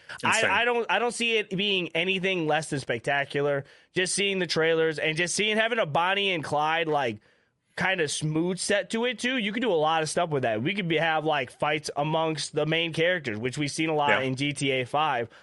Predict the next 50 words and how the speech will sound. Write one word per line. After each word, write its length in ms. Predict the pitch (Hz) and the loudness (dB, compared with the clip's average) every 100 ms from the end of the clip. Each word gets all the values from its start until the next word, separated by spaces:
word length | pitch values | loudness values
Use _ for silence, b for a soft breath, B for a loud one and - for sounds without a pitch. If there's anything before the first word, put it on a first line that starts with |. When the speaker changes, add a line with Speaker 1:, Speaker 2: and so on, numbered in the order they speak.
| B | B
Speaker 1:
A 80 | 135 | 0
lot 180 | 139 135 | 0 0
of 60 | |
the 80 | 131 | 0
times, 300 | 127 135 127 | 0 0 0
a 40 | 131 | 0
lot 220 | 139 139 | 0 0
of 20 | |
the 100 | 135 | 0
main 180 | 135 131 | -2 0
characters 440 | 139 135 131 127 | 0 -2 -2 -4
bickered 320 | 117 135 147 131 | -2 -4 -2 -2
with 160 | 131 | -2
each 200 | 127 113 | -2 -2
other. 260 | 127 127 127 | 0 2 0
They 140 | 123 | 0
are 80 | 123 | 0
having 280 | 127 123 120 | 0 0 -2
problems 420 | - 131 135 131 | -2 -2 0 -2
within 340 | 123 117 117 113 | -2 -2 -2 -2
the 80 | 113 | -2
story 460 | - 113 120 120 | -2 0 0 0
that 300 | 127 120 120 - B B B | 0 0 -2 -6 B B B
they 180 | 123 127 | -2 0
had 220 | 123 123 | 0 -2
to 240 | - 127 120 - | -2 -2 -2 -4
focus 280 | 127 120 123 | -4 -2 -2
on 120 | 123 | -2
themselves. 480 | 120 117 185 180 117 | -2 -2 0 0 -2
So 140 | 135 123 | -2 -2
it 60 | |
could 140 | 151 131 | -2 -2
be, 160 | 139 | 0
like, 140 | 135 127 | 0 0
a 60 | |
love 340 | 127 135 131 127 | 0 2 0 0
relationship 600 | 127 123 127 127 139 127 | 0 0 -2 -4 -4 -2
thing, 180 | 131 135 | -2 0
but 80 | |
it 80 | 123 | 0
could 80 | 123 | 0
also 220 | 127 127 | 0 -2
be 80 | 127 | -2
a 60 | 120 | 0
hate 180 | 156 151 | 0 0
relationship. 560 | 135 123 120 110 110 | 0 -2 -4 -4 -4
Who 140 | 113 127 | -4 -4
knows 280 | 127 127 127 | -2 0 -2
if, 100 | 117 | -2
like, 240 | 135 127 | -2 -2